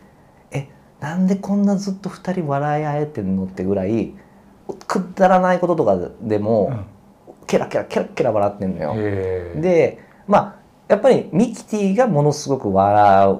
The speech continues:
Speaker 1: うのよ。
Speaker 2: うん。いいよね、
Speaker 1: うん。
Speaker 2: ミキティの笑いって。
Speaker 1: で、なんかその庄司に対しても、なんか私、ね、これデートだよね、とか。
Speaker 2: はいはいはい。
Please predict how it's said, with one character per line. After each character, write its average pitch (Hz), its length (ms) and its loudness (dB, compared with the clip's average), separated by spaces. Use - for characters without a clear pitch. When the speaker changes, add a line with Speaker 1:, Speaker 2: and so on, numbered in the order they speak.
Speaker 1:
う 110 80 -4
の 92 120 -2
よ。 131 60 -4
Speaker 2:
う 107 920 -8
ん。 - 20 -8
い 147 40 -4
い - 20 -2
よ 110 100 -4
ね、 139 260 -8
Speaker 1:
う 135 80 -4
ん。 117 160 0
Speaker 2:
ミ 95 60 -4
キ - 60 -12
テ 92 100 -12
ィ - 20 -16
の 80 140 -16
笑 80 180 -18
い 80 40 -18
っ - 20 -20
て。 - 260 -20
Speaker 1:
で、 151 560 0
な 165 120 2
ん 156 40 0
か - 100 0
そ 123 100 -4
の 113 80 -2
庄 123 360 0
司 107 100 -4
に 95 120 -2
対 92 280 0
し - 40 -18
て 95 100 -6
も、 107 360 -2
な 131 80 -2
ん 110 40 -4
か 98 60 -4
私、 117 640 -2
ね、 139 140 -2
こ - 140 -2
れ 139 60 -2
デ 156 200 2
ー - 40 -2
ト 107 100 2
だ 85 80 -2
よ 82 120 -2
ね、 90 240 0
と - 120 -12
か。 - 240 -14
Speaker 2:
は 123 120 -2
い - 20 -2
は 95 80 -6
い 90 40 -10
は 80 40 -10
い。 80 40 -18